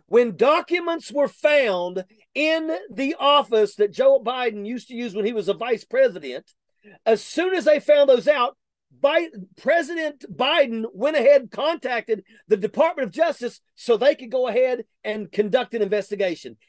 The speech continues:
That's a big difference from Donald Trump hiding, stealing documents, number one, stealing documents.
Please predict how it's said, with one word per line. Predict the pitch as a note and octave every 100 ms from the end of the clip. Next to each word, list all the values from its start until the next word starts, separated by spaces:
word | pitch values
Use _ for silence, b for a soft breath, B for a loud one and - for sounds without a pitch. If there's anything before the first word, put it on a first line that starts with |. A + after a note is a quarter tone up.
| _
That's | A#2+ F3 D#4 E4 -
a | D4+
big | G3+ D4 F#3+
difference | C#4+ C4+ A3+ G#3+ - _ _
from | A#3+ A3+
Donald | F3+ B3+ D#4+ D4+
Trump | - B3 A3+ - _ _
hiding, | - D4+ F#4 D#4 F3+ F3+ C4+ _ b
stealing | - - - F4+ G4 G4 E4 C4+
documents, | A3 G3 - F#3+ F#3+ G3
number | A3+ A3
one, | F#3 C#3+
stealing | - - - E4+ D#4 B3 G3
documents. | E3 B2 G#2+ F2 _